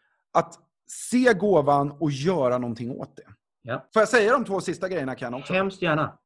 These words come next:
Speaker 1: Den andra grejen då, om den första är att se gåvan, då är den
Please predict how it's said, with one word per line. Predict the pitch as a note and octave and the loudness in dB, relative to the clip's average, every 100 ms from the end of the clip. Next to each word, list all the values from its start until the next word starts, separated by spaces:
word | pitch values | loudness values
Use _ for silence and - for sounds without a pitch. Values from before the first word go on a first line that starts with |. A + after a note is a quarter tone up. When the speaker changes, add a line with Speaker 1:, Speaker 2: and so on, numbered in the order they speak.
| - | -2
Speaker 1:
Den | D#3 G#3 - | 0 0 4
andra | B3 A3 F#3+ G#3 A3+ | 4 4 2 0 2
grejen | E3+ C3+ C3+ A#2 | 2 0 0 -4
då, | G#2+ | -6
om | - F#3 | -4 -2
den | F#3+ | -4
första | F#3 A#3 A3 - - F#3+ | -2 -2 -2 -2 -2 0
är | B2 C3 - | 2 -2 -4
att | C3+ | -8
se | - - - G#3 G3+ E3 | -6 -6 -4 -2 2 2
gåvan, | C#3 C#3 A2+ C#3 - - _ _ _ | 2 -2 0 -2 -6 -20 _ _ _
då | C3 E3+ | -2 6
är | G#3+ | 6
den | E3+ | 4